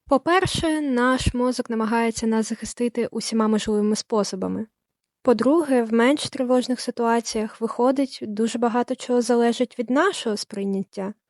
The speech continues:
В нашому мозку закладено так, щоб ми мали швидку реакцію на будь-яку подію, а все інше, виходить, наш особистий вибір. Виходить так, реакція — природа, а дія —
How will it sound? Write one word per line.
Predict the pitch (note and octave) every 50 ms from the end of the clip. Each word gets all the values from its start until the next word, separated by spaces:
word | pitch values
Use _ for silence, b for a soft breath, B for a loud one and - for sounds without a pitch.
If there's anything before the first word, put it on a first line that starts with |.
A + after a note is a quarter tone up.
| _ _ _ _
В | - A3 G#3+
нашому | A3+ A#3 D4 E4 - - F4+ D#4 C#4+
мозку | B3+ A3+ A3 A#3 C#4 D4+ - _ - A#3+
закладено | A3 A3 G#3+ - A3 A3 A3 A3 A3+ A3 A3 G#3+
так, | - - G#3 G#3 A3+ B3 -
щоб | - - - B3 A3 G#3+
ми | G#3+ A3 A3+
мали | A#3 A3+ A3 A3 A3+ A3+
швидку | A3+ - - A3 - - - A3
реакцію | G#3+ A3+ A#3+ B3+ C4+ C4+ - - - - G#3+
на | G3+ G3
будь-яку | G3 G3+ G3+ G3 G3+ G3 - G3+
подію, | - G#3 G3+ G3 G#3 G3+ F#3+ F#3+ G3 _ _ _ _ _ -
а | A3+
все | G#3 - - - G#3
інше, | G3+ G3+ A#3 - - -
виходить, | D#4 D4 C#4 - - B3 A#3+ A#3 B3+ - -
наш | A3+ A3 A3 A#3 - -
особистий | C4+ - - C4+ A#3 B3+ D4+ F#4+ - - - E4+ C4+
вибір. | A3+ G#3+ G3+ F#3+ F#3+ F#3 - - _ _ _ _ _ _
Виходить | - B3 A#3+ A#3 - - C4+ C4+ E4 D#4+ _ -
так, | B3 G#3+ G3 F#3 - - _ _ _ -
реакція — | B3+ A3 A#3 B3 C4 D4 - - - - - A#3 G#3 G#3 -
природа, | - C4 B3+ A3+ G#3 F#3+ F#3 G3 G#3 A3 C4+ D4 D4 _
а | _ - A3
дія — | G3+ F3+ - G#3 G3+ G3 G3+ A3+ B3+